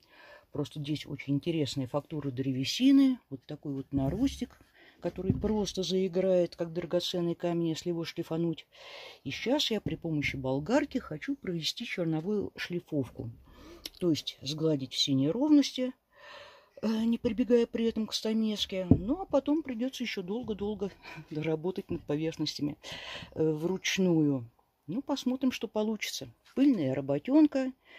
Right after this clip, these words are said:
И я тут не то что перчатки, <laughs> очки-то никогда не одеваю. Одно дело шлифовать какие-то доски. Тут уж действительно глаза стоит беречь.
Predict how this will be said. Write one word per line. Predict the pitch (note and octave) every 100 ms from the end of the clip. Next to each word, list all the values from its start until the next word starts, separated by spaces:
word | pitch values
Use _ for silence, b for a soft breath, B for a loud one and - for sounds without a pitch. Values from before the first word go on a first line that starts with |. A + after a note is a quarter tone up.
| B -
И | D#3+
я | F#3+
тут | G3+ -
не | G3
то | G3
что | C#4 -
перчатки, | B3 A#3+ - D3+ -
<laughs> | C3+
очки-то | E3+ D#3+ - A3 -
никогда | E3 E3+ E3+ E3
не | D3+
одеваю. | C#3+ D3 D#3+ A#3 D#3+
Одно | C3+ D3+
дело | D#3+ D#3+ C#3+
шлифовать | C#3 D#3 C3+ E3 D#3+ D3 B B B B B
какие-то | - E3+ F3 E3
доски. | D3+ G#3+ D4 -
Тут | C#3+ -
уж | C3+ C#3+
действительно | F3 - F3 -
глаза | C3 D3+ D#3+
стоит | D3+ - D#3
беречь. | C#3+ E3+ D#3+ B2+ -